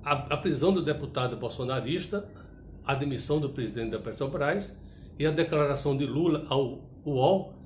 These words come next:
de que pode, pode vir a ser candidato à presidência da República. Vejamos o, a, ao primeiro momento.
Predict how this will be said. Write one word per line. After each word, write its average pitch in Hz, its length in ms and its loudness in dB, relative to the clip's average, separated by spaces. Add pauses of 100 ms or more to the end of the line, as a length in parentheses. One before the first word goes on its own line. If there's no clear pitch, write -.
(160)
de 139 80 -2
que 156 160 -2
pode, 160 440 4
pode 156 300 0
vir 139 460 -2
a - 40 -16
ser 143 280 -2
candidato 135 480 -2
à - 20 -4
presidência 117 500 -4
da - 80 -8
República. 110 500 -6 (600)
Vejamos 190 400 2
o, 180 140 2
a, 147 220 -2
ao 139 120 0
primeiro 139 300 2
momento. 120 500 -4